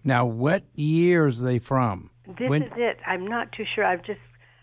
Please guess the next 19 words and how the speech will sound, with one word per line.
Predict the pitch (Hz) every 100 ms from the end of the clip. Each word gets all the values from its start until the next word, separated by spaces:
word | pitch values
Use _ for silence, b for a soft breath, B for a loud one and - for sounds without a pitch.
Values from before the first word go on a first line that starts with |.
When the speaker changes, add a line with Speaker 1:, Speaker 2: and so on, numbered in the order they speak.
| _
Speaker 2:
I | 190
thought | - 226 202
once | 214 214
I | 196
get | 185 175
off | 170 -
the | -
phone, | 180 175
I'm | 160
gonna | 170 165
call | 160 - 185 196
him | 185 165
and | 156
ask | 160 160 - -
him | 165 165 156 b b b b _ -
to | 165 156 147 -
tell, | - 180 - 185
like, | 180 180
it'll | 180 175